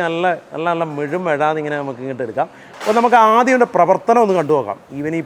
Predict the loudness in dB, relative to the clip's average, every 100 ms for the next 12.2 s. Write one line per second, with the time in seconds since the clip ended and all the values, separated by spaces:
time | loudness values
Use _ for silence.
0 | 0 0 0 0 0 0 -4 0 0 2
1 | -2 -2 0 2 2 -4 -4 -6 -6 -4
2 | -2 0 -2 -4 -8 -10 -8 -8 -6 -4
3 | -4 -4 -6 -6 -10 -8 -4 -4 -6 -12
4 | -12 0 0 4 4 4 4 2 2 2
5 | 2 0 -2 -2 -2 0 2 2 0 -6
6 | -18 -18 -14 -4 0 0 -2 -20 -20 -20
7 | 0 2 2 0 4 4 6 6 4 6
8 | 4 6 2 4 4 6 6 4 4 2
9 | -4 -8 -2 2 6 6 4 0 -12 -8
10 | 0 4 6 6 6 6 4 4 2 2
11 | 0 0 -2 -4 -6 0 2 4 2 -2
12 | -4 -6